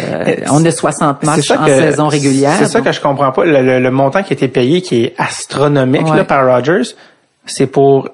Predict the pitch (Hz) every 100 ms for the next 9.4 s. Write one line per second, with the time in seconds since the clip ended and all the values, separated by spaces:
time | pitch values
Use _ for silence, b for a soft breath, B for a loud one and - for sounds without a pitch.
0 | _ 131 123 151 - 208 - 131 151 156
1 | 143 135 135 147 147 143 180 - - 147
2 | 147 151 139 135 120 139 160 135 - 180
3 | 151 143 170 170 139 131 127 127 131 156
4 | - 127 - 135 135 131 156 165 175 170
5 | 135 127 131 127 135 127 127 - 135 131
6 | 131 123 135 131 131 127 123 120 139 139
7 | 180 170 B B - - 127 147 - -
8 | 120 127 156 185 139 127 233 131 117 120
9 | 139 - 151